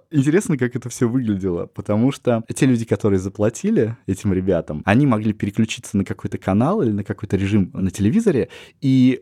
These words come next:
в день происходило два кинопоказа: в семь часов и в девять часов вечера. И выглядело это удивительно, потому что в семь часов все дети собирались вокруг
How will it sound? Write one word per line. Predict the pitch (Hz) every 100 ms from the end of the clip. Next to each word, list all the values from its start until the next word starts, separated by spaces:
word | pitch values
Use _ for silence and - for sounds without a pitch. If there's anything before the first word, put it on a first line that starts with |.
| -
в | 101 101
день | 120 233 277 -
происходило | 117 - 123 202 180
два | 117 131 151
кинопоказа: | - 107 101 95 80 - - -
в | -
семь | - 254
часов | - - - 92 - -
и | 123
в |
девять | 107 104 90
часов | - - 78
вечера. | 76 71 - - -
И | 175 175 156 135
выглядело | 185 220 175 165 143
это | 120 -
удивительно, | 120 113 123 107 92 82
потому | - 98 120
что | -
в | -
семь | 120
часов | 107 - - 208 -
все | - - 139 120
дети | 117 110
собирались | - - 101 101 90 82 -
вокруг | 90 - 95 -